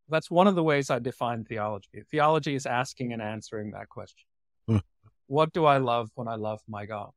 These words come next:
Speaker 1: Uh, by the way, he asks it inside of prayer. All of the entire book is a prayer.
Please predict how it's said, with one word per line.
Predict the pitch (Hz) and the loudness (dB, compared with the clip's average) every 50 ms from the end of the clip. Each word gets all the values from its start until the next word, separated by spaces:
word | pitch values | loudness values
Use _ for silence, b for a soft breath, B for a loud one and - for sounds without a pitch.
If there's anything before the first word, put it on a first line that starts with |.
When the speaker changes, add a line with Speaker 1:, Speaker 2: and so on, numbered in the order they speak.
| _ _ _ _ _ _ _ _ _ _ _ _ - | _ _ _ _ _ _ _ _ _ _ _ _ -6
Speaker 1:
Uh, | 135 131 127 120 120 117 - 123 135 - _ _ _ _ _ _ _ _ _ _ _ _ _ _ _ _ _ _ _ | -4 -2 -2 -2 -2 -4 -6 -8 -12 -18 _ _ _ _ _ _ _ _ _ _ _ _ _ _ _ _ _ _ _
by | - 123 139 143 | 0 2 4 4
the | 139 139 | 6 8
way, | 151 160 147 131 120 | 8 8 8 6 4
he | 113 - 202 208 170 | 2 2 2 4 6
asks | 131 135 135 135 - - - - - - 117 | 6 6 4 2 0 -8 -12 -14 -10 -8 -6
it | 107 90 | -6 -4
inside | - 120 123 - - - 135 127 123 101 | -4 -6 -6 -6 -2 -2 0 0 0 -2
of | 90 - | -6 -6
prayer. | - - 165 147 110 90 - - - | -4 -2 0 0 0 -2 -4 -8 -4
All | - 127 147 147 147 139 | 2 2 4 4 4 2
of | 127 - - _ _ _ - | -2 -4 -8 _ _ _ -10
the | 127 131 | -6 -6
entire | 131 131 - - 170 151 131 117 | -4 -4 0 2 4 4 4 2
book | 101 113 139 131 107 - | 0 -2 -2 -2 -2 -2
is | 120 107 - | -8 -14 -14
a | - | -16
prayer. | - _ - 113 101 92 92 | -14 _ -6 -6 -6 -6 -10